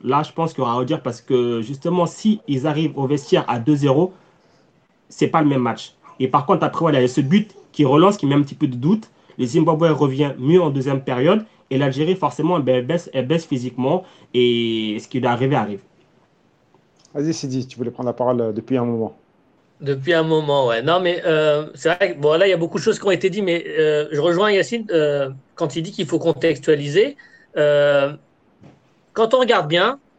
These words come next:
Speaker 3: le problème, c'est qu'on regarde beaucoup de, beaucoup les résultats et beaucoup notre équipe nationale par le prisme du statut qu'on a acquis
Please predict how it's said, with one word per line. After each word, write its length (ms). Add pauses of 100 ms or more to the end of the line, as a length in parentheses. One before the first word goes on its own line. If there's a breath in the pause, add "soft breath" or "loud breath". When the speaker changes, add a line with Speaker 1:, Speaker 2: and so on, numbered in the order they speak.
(340)
Speaker 3:
le 160
problème, 420
c'est 140
qu'on 120
regarde 280
beaucoup 260
de, 420
beaucoup 300
les 160
résultats 460
et 60
beaucoup 220
notre 280
équipe 260
nationale 400
par 140
le 120
prisme 560
du 300
statut 360
qu'on 200
a 60
acquis 420